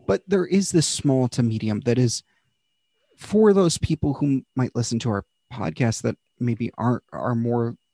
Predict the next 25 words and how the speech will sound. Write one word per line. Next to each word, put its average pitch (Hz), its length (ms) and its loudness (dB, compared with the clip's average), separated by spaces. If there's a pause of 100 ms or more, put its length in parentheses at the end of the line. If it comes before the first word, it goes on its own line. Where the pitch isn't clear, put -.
(220)
left 117 320 -2
leaning 110 340 -2
and 117 100 -2
not 110 200 -2
as 107 140 -4
businessly 110 720 -4
minded. 107 520 -8 (720)
It 180 140 4
is 180 160 2
the 165 80 -6
same 156 260 -4
thing 147 240 -4
as 120 80 -4
someone 120 380 -4
who 120 200 -10
today 98 380 -4
is 107 160 -6
on 101 220 -6
welfare 127 540 -2 (520)
and 123 180 2
might 117 240 -2
get 131 220 -2
offered 110 380 -4
a 120 40 -2
job 139 420 -2